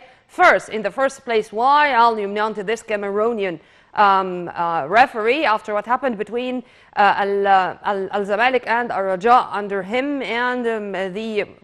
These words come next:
criticism he had and the provocations he made, and even the play by Al Raja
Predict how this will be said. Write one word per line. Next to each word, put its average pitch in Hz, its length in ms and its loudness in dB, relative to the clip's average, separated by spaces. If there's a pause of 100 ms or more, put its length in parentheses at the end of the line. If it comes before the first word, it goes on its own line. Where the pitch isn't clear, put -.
(140)
criticism 247 680 -2
he 202 160 -8
had 233 580 -2
and 190 220 -8
the 185 80 -6
provocations 226 880 -4
he 214 140 -10
made, 247 380 -4
and 226 280 -6
even 247 340 -4 (280)
the 240 140 2
play 269 380 -2
by 240 320 2
Al 190 160 -2
Raja 202 460 4